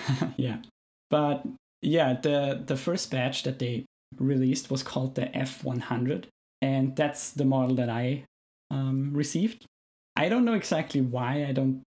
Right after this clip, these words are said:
fully remember it, but it came with some little quirks. Um, one of them was that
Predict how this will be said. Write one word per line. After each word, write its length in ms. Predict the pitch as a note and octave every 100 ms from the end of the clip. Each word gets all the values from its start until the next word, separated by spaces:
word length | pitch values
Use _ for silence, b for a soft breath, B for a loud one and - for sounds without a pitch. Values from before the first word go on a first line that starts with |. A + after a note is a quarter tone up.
| -
fully 260 | - C#3+ C#3
remember 460 | B2+ A#2+ A#2+ C#3
it, 200 | E3 F3+
but 240 | C#3+ C3+ - _ -
it 200 | C3+ - -
came 280 | - D#3+ F3
with 120 | F3
some 280 | - C#3 C#3
little 200 | C#3 C3
quirks. 640 | - A#2 G#2 - - - _ _ _ _ -
Um, 260 | C#3 C3
one 180 | C3 D#3+
of 140 | F#3
them 180 | - C3
was 440 | B2 B2+ C3 - -
that 320 | C3+ B2 B2